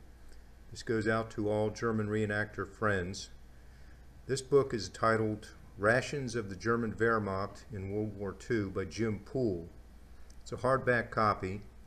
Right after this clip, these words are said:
and it's available on Amazon for almost seventy dollars, just a little less than seventy dollars. If you're lucky enough like me, you'll have a, uh,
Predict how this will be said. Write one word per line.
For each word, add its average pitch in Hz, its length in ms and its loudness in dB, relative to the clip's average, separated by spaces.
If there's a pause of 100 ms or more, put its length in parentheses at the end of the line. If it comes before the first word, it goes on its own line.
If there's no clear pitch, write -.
(540)
and 104 300 -4
it's - 140 -8
available 117 560 4
on 107 280 0
Amazon 104 800 0 (220)
for 101 400 2
almost 113 340 0
seventy 104 300 0
dollars, 90 640 -2 (180)
just 113 160 -8
a 127 60 -4
little 113 240 0
less 107 240 0
than 110 100 -2
seventy 104 400 0
dollars. 90 560 0 (1300)
If 113 340 0
you're 113 400 2
lucky 147 360 2
enough 135 320 0
like 120 240 2
me, 123 260 2
you'll 107 220 2
have 113 240 0
a, 104 280 2
uh, 95 240 4